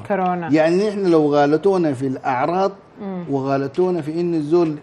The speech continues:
Speaker 2: يتدهور بسرعة ويمشي، يقولوا دي
Speaker 1: مم.
Speaker 2: نزلة، وبيجوا ناس من الحج وبتجيهم النزلة دي وبيموتوا كل سنة وكده، لكن ما بالكمية دي وما بالطريقة المعينة، الطريقة المرسومة في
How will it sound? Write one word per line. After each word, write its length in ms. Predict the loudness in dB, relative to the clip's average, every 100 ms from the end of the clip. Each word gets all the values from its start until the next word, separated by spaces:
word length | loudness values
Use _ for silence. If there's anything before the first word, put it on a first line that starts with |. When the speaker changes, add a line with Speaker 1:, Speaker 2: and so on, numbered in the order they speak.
| -6
Speaker 2:
يتدهور 560 | -6 -6 -4 0 0
بسرعة 680 | 0 -4 0 2 4 4 2
ويمشي، 580 | 0 -2 -2 -2 -2 -2
يقولوا 280 | 4 4 4
دي 140 | 2
Speaker 1:
مم. 60 | 0
Speaker 2:
نزلة، 300 | 0 0 0
وبيجوا 280 | 0 0
ناس 240 | 2 0 0
من 180 | -4 -4
الحج 320 | -6 -6 -8 -10 -20 -20 -10
وبتجيهم 440 | -8 -2 0 2
النزلة 380 | 2 2 0 0
دي 160 | 0 0
وبيموتوا 560 | 0 0 0 0 -2 -4
كل 280 | -4 -2 -2
سنة 300 | -2 -2 -2
وكده، 400 | -2 -4 -2 -4 -10 -20 -8
لكن 320 | -6 -4 0
ما 100 | 2
بالكمية 640 | 2 0 -2 -4 -2 -2 -2
دي 220 | -4 -10 -14 -20 -10
وما 260 | -4 -2
بالطريقة 640 | 0 -2 -2 0 0 2 -2
المعينة، 800 | -2 -6 -6 -6 -2 -2 -2 -4
الطريقة 440 | -6 -4 -2 0
المرسومة 720 | 0 -2 -6 -8 -6 -4 -4
في 340 | -4 -6 -6